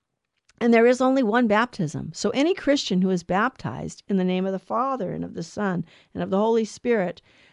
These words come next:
by pouring water on their head or by sprinkling water on them or immersing them in water,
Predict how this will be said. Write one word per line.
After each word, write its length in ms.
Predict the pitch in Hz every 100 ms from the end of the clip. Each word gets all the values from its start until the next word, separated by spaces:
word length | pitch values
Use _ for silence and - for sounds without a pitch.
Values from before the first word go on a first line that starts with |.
| _
by 200 | 202 196
pouring 500 | - - 247 262 262
water 380 | 233 240 254 254
on 160 | 247 240
their 140 | 240
head 280 | 226 226 247
or 60 |
by 100 | 220
sprinkling 500 | 190 - 226 262 262
water 280 | 247 240 233
on 100 | 220
them 140 | 226 226
or 180 | 190 180
immersing 520 | 185 214 247 302 262
them 160 | 247
in 120 | 254 254
water, 520 | 214 208 220 277